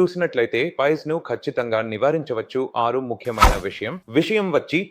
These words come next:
చాలాసేపు కూర్చుంది. పనిచేసేవారు బస్సు డ్రైవర్లు, సాఫ్ట్‌వేర్ ఇంజనీర్లు అయిన వారు, అందరికీ నైట్ డ్యూటీ, మనం కనీసం మూడు నుండి నాలుగు గంటలు ఆ కుర్చీ నుంచి ఎక్కడా లేడు. కూర్చొని ఉన్నాం. ఇది పెద్ద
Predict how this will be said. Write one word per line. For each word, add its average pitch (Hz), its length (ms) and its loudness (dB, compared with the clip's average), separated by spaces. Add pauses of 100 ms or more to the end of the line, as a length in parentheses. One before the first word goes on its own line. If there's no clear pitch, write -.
చాలాసేపు 117 500 2
కూర్చుంది. 104 720 -6
పనిచేసేవారు 175 720 4
బస్సు 123 380 0
డ్రైవర్లు, 101 680 -2
సాఫ్ట్‌వేర్ 175 640 6
ఇంజనీర్లు 143 640 2
అయిన 110 220 2
వారు, 101 360 0 (140)
అందరికీ 175 500 4
నైట్ 110 380 -2
డ్యూటీ, 110 440 -2 (260)
మనం 180 180 2 (100)
కనీసం 147 380 2 (120)
మూడు 127 240 4
నుండి 104 200 -4 (300)
నాలుగు 131 380 0
గంటలు 104 300 0 (220)
ఆ - 20 2 (120)
కుర్చీ 110 320 -4
నుంచి 95 240 -6 (120)
ఎక్కడా 95 280 0 (100)
లేడు. 90 200 -2 (140)
కూర్చొని 202 460 4
ఉన్నాం. 165 260 2 (160)
ఇది 113 220 0
పెద్ద 104 200 4